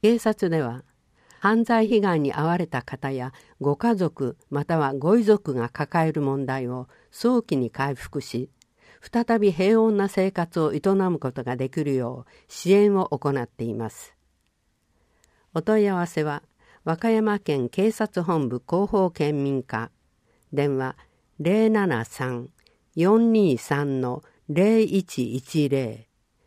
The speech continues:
または岩出警察署、電話六三の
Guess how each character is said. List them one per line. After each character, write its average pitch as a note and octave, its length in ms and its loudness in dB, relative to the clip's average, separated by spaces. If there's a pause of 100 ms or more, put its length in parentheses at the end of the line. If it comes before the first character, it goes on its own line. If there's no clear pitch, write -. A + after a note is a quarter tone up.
(240)
ま D3+ 120 -2
た D3+ 120 -2
は C3+ 200 -6 (300)
岩 G#3+ 260 2
出 A#3 120 4
警 F#3 260 0
察 E3+ 300 -6
署、 - 300 -6 (500)
電 D3 320 0
話 C3+ 200 -4 (280)
六 D#3+ 260 -2
三 F#3+ 400 0
の A#2+ 220 -4